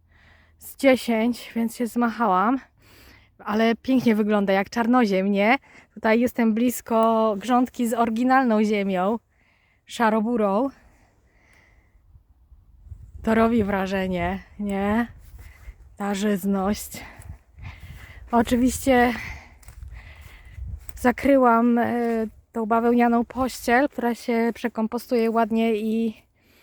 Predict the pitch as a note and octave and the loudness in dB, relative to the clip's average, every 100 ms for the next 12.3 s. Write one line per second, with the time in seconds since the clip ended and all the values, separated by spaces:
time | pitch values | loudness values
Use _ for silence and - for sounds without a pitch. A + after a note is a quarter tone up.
0 | _ _ _ _ _ _ - A3+ A3+ A3+ | _ _ _ _ _ _ -18 -4 0 2
1 | A#3 A3 - A3+ - A#3 A3+ A3+ F#3+ F#3 | 2 0 0 0 0 -2 0 0 -4 -6
2 | G#3 G3+ G3 G3+ - C4 - A3 G3 F3+ | -4 -4 -6 -8 -6 -6 -6 -6 -6 -6
3 | - A3+ A#3 A3 B3 C#4+ _ - _ - | -8 -4 0 2 2 0 _ -20 _ -12
4 | A#3+ A#3+ A#3+ C4 B3+ B3+ A#3 B3 A#3 A#3+ | -2 0 2 4 4 4 2 2 4 2
5 | A#3+ A#3 A#3 A#3 A3+ A#3 G#3 C4+ C4 - | 2 2 2 2 2 0 2 2 2 0
6 | - A3 C4 C#4 A3+ A3 - - - - | -6 -4 -2 -4 -4 -4 -6 -14 -16 -10
7 | - A#3+ A#3+ B3 A3+ A3+ A#3+ A3+ A#3 A3 | -4 0 0 0 -2 0 -2 0 2 2
8 | A#3+ A3+ A#3 A3+ G#3 A#3 A#3 - B3 B3 | 2 2 -2 -2 -4 -4 -4 -2 -2 -2
9 | - G#3 G#3 - _ _ _ _ _ _ | -4 -4 -4 -8 _ _ _ _ _ _
10 | _ - - A3+ G#3+ G#3 G#3 - - A#3+ | _ -18 -4 0 2 4 2 0 -4 -2
11 | A3+ A3 _ _ _ - A#3+ A#3+ A#3+ A3 | -2 -6 _ _ _ -2 -2 2 2 4
12 | B3+ - | 0 -2